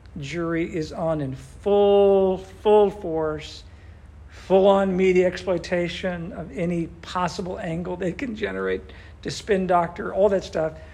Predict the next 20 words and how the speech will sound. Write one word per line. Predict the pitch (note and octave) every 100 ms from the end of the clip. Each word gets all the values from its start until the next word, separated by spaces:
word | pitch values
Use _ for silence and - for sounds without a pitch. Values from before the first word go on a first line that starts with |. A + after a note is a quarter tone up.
| - - - -
I | D#3+
think | G#3+ G3+
a | F#3+
verdict | G3 F#3 -
was | D3+
not | F3+ G#3 G3+
reached. | F#3+ F#3+ -
I | E3+
think | G3 E3
it's, | F3 -
there's | B3 G3+ - -
more | E3+ E3 E3
hearings. | D3 D#3 D#3+ D#3+ D#3+
Kathy's | - - D#3 F3
get-, | D3 F3 E3+
getting | F#3
the | E3+
nod. | D#3+ D#3+ D#3+ D3
So, | - E3+ D#3 - - - - - - -
but | A#3+ F3+ F3+ - -